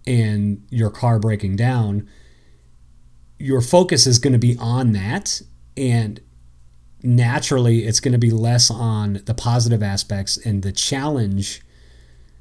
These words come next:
and the opportunity that is presenting itself, or the opportunity for you to exercise some skills you might have, to be able to use that money that you saved up for a rainy day fund, to be able to say, "Wow,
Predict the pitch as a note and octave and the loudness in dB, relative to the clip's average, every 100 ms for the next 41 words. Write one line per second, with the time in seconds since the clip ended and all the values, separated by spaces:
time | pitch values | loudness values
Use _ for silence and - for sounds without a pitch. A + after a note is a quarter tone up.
0 | - C3 B2 A#2 A2 G#2+ - D3+ D#3+ A2+ | -4 0 2 0 -2 -2 0 0 2 0
1 | G#2 G2 F#2+ - A2 G2 G2+ F#2+ F2+ - | 0 -2 -6 -4 -2 0 -2 -4 -6 -6
2 | G2+ F2+ - G2+ G#2 G#2 G#2 - A2+ G#2 | -6 -6 -6 -4 -4 -4 -4 0 0 0
3 | G#2 - G#2 G2 A2 G#2+ - - G#2 G#2 | -2 -2 -4 0 0 0 -2 -2 0 0
4 | G2 G2 - - - - - - - - | -2 -6 -12 -20 -20 -20 -20 -20 -16 -6
5 | C3+ - B2+ B2 G#2+ G#2 A2+ G#2+ - D#3 | -2 0 0 -2 -2 0 0 0 0 0
6 | B2+ F2 - G#2 F#2+ F#2+ F#2+ E2+ E2+ F#2 | -2 -4 -4 -2 -4 -8 -10 -12 -12 -14
7 | - - - - - - - C3 A#2 A2+ | -18 -20 -20 -20 -18 -6 0 4 4 4
8 | A#2+ A#2+ A#2 B2 G#2 B2+ C#3+ B2 G#2 G#2+ | 2 2 2 0 2 2 2 0 0 -2
9 | G#2+ G#2 G2+ G#2+ G#2 - G#2 G2 G2 - | -2 -2 -4 -4 -4 -2 -2 -4 -8 -4
10 | G#2+ G2 G2 F#2+ F#2 F#2 F#2 F#2+ F#2 F2+ | -4 -2 -4 -4 -6 -8 -8 -8 -8 -8
11 | G2+ G#2 G2+ G2 - G#2+ G2+ D#3 B2+ F#2 | -4 -2 -2 -4 -4 -4 -4 -6 -6 -10